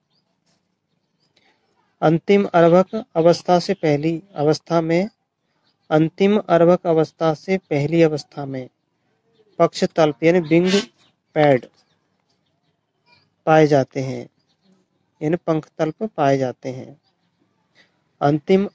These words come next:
अर्भक अवस्था से पहली अवस्था में पंख तल्प आ जाते हैं, विंग पैड आ जाते हैं। तिल चट्टे की बहुत सी जंगली जातियां हैं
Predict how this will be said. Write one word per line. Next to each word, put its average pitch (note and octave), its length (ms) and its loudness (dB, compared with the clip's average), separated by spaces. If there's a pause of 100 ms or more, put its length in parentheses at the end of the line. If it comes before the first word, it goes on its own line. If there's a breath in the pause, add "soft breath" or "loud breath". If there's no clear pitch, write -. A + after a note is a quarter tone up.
(140)
अर्भक E3 440 2
अवस्था D#3 520 0
से F#3 280 -4 (180)
पहली D#3+ 320 2
अवस्था D3 500 -2
में D3 280 -6 (1800)
पंख E3 240 0
तल्प D#3+ 360 -4
आ F3+ 300 2
जाते C#3+ 280 2
हैं, C#3+ 80 -2
विंग D#3+ 200 2
पैड D#3+ 300 -2
आ C#3 100 -2
जाते B2 320 -6
हैं। B2 160 -14 (460)
तिल F3 140 2
चट्टे F#3 380 0
की F#3+ 120 -2
बहुत D#3 260 4
सी - 180 -10
जंगली E3+ 300 2
जातियां D#3 480 0
हैं F3+ 220 -4